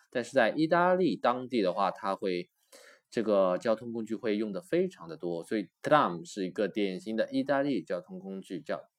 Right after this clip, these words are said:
tram，il tram，是一个阳性的名词。然后接着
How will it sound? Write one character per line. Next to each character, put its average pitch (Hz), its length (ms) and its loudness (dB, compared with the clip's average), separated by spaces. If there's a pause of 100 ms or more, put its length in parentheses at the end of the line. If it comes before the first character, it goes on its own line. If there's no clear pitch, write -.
tram，il 123 960 0 (120)
tram， 87 440 -2 (280)
是 - 140 -10
一 - 20 -6
个 98 120 -4
阳 90 280 -8
性 127 300 -8
的 95 80 -4
名 160 260 -10
词。 80 400 -16 (320)
然 104 160 -4
后 101 400 0 (760)
接 123 120 -4
着 90 360 0